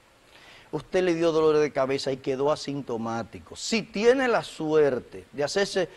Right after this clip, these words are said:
una prueba rápida, en el único país, y ahora vamos a hablar un poco en serio,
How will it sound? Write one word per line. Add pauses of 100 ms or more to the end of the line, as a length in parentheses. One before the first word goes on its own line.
(140)
una
prueba
rápida, (300)
en
el
único
país, (680)
y
ahora
vamos
a
hablar
un
poco
en
serio,